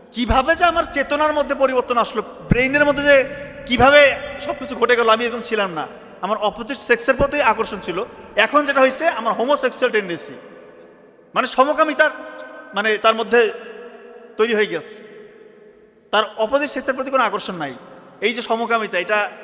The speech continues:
আমি বলছি না, পর্নোগ্রাফিতে যারা আসক্ত হবে, অশ্লীল কাজ, গোপন গুণে যারা লিপ্ত হবে, এমন ভয়ঙ্কর ভয়ঙ্কর রোগ হবে,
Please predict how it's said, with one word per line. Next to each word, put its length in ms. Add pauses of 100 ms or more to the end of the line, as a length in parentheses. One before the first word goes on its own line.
(160)
আমি 100
বলছি 260
না, 60
পর্নোগ্রাফিতে 800
যারা 220
আসক্ত 340
হবে, 220
অশ্লীল 380
কাজ, 200
গোপন 300
গুণে 160
যারা 140
লিপ্ত 200
হবে, 220
এমন 540 (640)
ভয়ঙ্কর 600
ভয়ঙ্কর 420
রোগ 200
হবে, 320